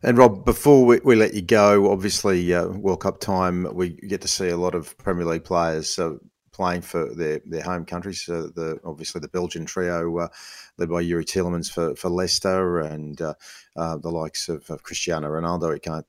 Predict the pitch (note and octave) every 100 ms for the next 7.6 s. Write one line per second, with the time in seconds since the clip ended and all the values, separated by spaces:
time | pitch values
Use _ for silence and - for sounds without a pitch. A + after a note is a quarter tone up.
0 | - - D2+ D#2 D2+ D2+ D2+ - - E2
1 | D2 D2 C#2+ _ _ D#2+ D#2 D2 - _
2 | - D2+ D#2+ E2+ F#2 E2 - - E2+ E2
3 | E2+ E2 - E2+ - - - _ F#2 D#2+
4 | C#2 D#2 - - F2+ E2 E2+ F2 F2 E2
5 | D#2+ D#2 - _ _ _ E2+ D#2 D2+ D2+
6 | - - - - F2+ E2 D#2+ E2+ F2+ -
7 | E2 D#2+ E2+ - -